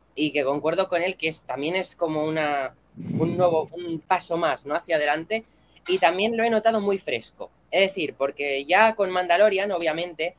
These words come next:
no es una serie que nos encanta a todos, por, como ha dicho Jero, nos ha devuelto la ilusión. Pero sí que creo que esta tercera temporada, pues ya llevábamos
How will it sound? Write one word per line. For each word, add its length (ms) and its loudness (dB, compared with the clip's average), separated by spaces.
no 80 -2
es 100 -8
una 140 -2
serie 200 -4
que 80 -4
nos 140 -8
encanta 340 -4
a 40 -10
todos, 320 -2
por, 300 -4
como 180 -6
ha 20 -2
dicho 160 -10
Jero, 240 -4
nos 160 -8
ha 60 0
devuelto 320 -2
la 80 0
ilusión. 440 -4
Pero 140 0
sí 140 0
que 100 4
creo 160 4
que 80 -6
esta 160 -2
tercera 300 2
temporada, 580 2
pues 180 -6
ya 100 0
llevábamos 600 0